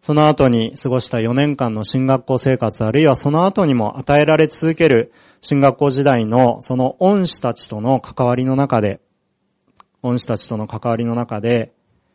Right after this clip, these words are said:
その恩師たちに対する尊敬を深め続けている事柄が一つあります。それは何かというと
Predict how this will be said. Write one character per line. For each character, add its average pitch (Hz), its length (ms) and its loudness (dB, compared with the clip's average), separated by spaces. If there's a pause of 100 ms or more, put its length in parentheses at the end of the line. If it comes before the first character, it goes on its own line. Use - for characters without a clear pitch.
(1800)
そ - 200 -8
の 120 320 -2
恩 139 180 0
師 - 100 -8
た 120 140 -2
ち - 140 -10
に 110 120 -8
対 123 220 -4
す - 160 -8
る 113 140 -4
尊 131 320 -6
敬 139 260 -4
を 139 380 2
深 - 260 -6
め 147 200 -4
続 170 340 -8
け 147 140 -4
て 107 120 -8
い 104 120 -6
る 131 140 -2
事 117 240 -8
柄 107 220 -6
が 110 120 -6
一 123 200 -12
つ 117 140 -8
あ 110 60 -4
り 104 100 -10
ま 107 100 -10
す。 - 120 -18
そ 117 100 -6
れ 113 60 -2
は 117 120 -2
何 123 220 0
か 110 120 -8
と 101 140 -16
い 101 180 -14
う 98 60 -18
と 147 400 -2